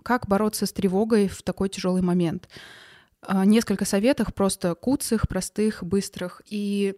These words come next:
так получилось, что, несмотря на то, что это были базовые советы, они разошлись сотней репостов. Значит, это нужно сейчас, значит, это людям сейчас отзывается, и значит, давайте попробую поделиться своим опытом,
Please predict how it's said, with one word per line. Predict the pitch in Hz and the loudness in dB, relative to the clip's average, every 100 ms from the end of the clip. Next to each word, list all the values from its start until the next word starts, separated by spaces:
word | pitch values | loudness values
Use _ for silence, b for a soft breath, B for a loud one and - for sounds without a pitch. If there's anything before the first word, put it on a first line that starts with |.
| _ | _
так | - 220 | -6 -4
получилось, | - 202 - 302 - | -4 -4 0 0 0
что, | - 190 | -4 -2
несмотря | 196 - 196 | -2 0 0
на | 208 | 0
то, | 202 208 | 0 -2
что | - | -2
это | 196 | -4
были | 180 190 | -2 0
базовые | 170 190 190 180 165 | 0 0 0 0 -4
советы, | - 170 240 - 196 | -6 -4 -4 -4 -6
они | 185 175 190 | -4 -2 0
разошлись | 196 185 - 190 - | -2 -4 -4 -4 -4
сотней | 180 180 175 | -6 -4 -4
репостов. | - 165 - 190 - B B B B B B B B | -4 -8 -8 -14 -16 B B B B B B B B
Значит, | - 196 226 277 254 226 - _ _ | -4 2 2 2 -2 -4 -6 _ _
это | 208 214 226 208 202 208 | -4 -2 0 0 0 4
нужно | 202 196 208 196 | 6 6 6 2
сейчас, | - - 175 160 | 0 -6 -6 -4
значит, | 175 180 - | -4 -6 -8
это | 180 190 | -6 -4
людям | 196 196 | -4 -4
сейчас | 190 - 196 196 | -6 -8 -8 -8
отзывается, | 170 185 196 202 202 - 175 175 _ - | -8 -4 -2 -2 -4 -6 -6 -6 _ -10
и | 185 190 196 190 185 _ _ - | -4 -2 0 0 -2 _ _ -8
значит, | 185 190 214 214 190 | -2 0 0 -2 -2
давайте | 190 196 208 208 | -2 0 -2 -6
попробую | - 202 185 | -4 -4 -2
поделиться | 175 175 180 185 - 180 | -4 -2 -2 -2 -4 -10
своим | - 180 180 | -4 -2 -2
опытом, | 247 220 202 185 | -2 -4 -2 -4